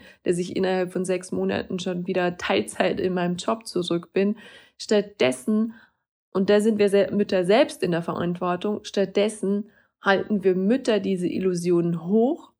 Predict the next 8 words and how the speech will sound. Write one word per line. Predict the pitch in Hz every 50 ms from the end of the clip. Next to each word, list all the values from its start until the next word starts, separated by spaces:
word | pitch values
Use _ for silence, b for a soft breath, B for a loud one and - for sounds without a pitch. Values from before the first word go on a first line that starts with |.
| _ _ _ _ _ _ _
leiden | 185 190 185 190 202 196 202 196 196 - -
heimlich | - 208 202 220 240 269 269 269 269 277 - -
still | - - - - 233 233 233 233
und | 226 226 - - 214 214 196
leise | 185 180 185 190 208 214 214 220 220 208 226 B B B B B B B _ _
in | 185 196 180
unserem | - 202 196 185 190 180 185 175
Kämmerlein | - - 202 202 202 208 202 196 196 196 196 202 196